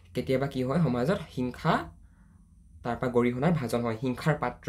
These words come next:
হয় কেতিয়াবা, কেতিয়াবা, গম পাইছা? গতিকে এইটো ভাবি নল'বা যে কি মানুহজনৰ চৰিত্ৰটো ভাল, গতিকে মানুহজনৰ ব্যৱহাৰ পাতিও ভাল হ'ব। নহয়, কিছু ক্ষেত্ৰত, মানে, সম্পূৰ্ণ ওলোটা দেখিবলৈ পোৱা যায়। অ, মানুহজনৰ চৰিত্ৰটো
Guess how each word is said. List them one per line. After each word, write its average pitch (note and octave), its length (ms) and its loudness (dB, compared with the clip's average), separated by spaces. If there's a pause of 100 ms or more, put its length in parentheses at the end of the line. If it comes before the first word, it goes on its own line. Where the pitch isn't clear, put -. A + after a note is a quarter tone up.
হয় B2 160 0
কেতিয়াবা, A2 320 -4
কেতিয়াবা, G#2+ 260 -8 (380)
গম B2+ 120 -4
পাইছা? E3 260 2 (720)
গতিকে B2+ 300 -2 (340)
এইটো D3 260 0
ভাবি C#3+ 180 2
নল'বা D#3 300 6
যে D3+ 140 2
কি D3+ 120 -2
মানুহজনৰ C3+ 400 -2
চৰিত্ৰটো C3 460 -4
ভাল, D#3+ 100 2 (100)
গতিকে B2+ 280 -2 (480)
মানুহজনৰ B2+ 560 4 (320)
ব্যৱহাৰ A#2+ 360 -2
পাতিও C#3 240 -2
ভাল A2 140 -6
হ'ব। G#2+ 80 -6 (180)
নহয়, A2+ 240 -4 (100)
কিছু B2 160 -8
ক্ষেত্ৰত, C3+ 380 -4
মানে, C3+ 160 -2
সম্পূৰ্ণ B2+ 280 -4 (140)
ওলোটা A#2+ 240 -2
দেখিবলৈ A#2 400 -2
পোৱা A2 200 -4
যায়। A2 100 -8 (240)
অ, - 60 -4
মানুহজনৰ C#3+ 440 4 (680)
চৰিত্ৰটো D3 340 -2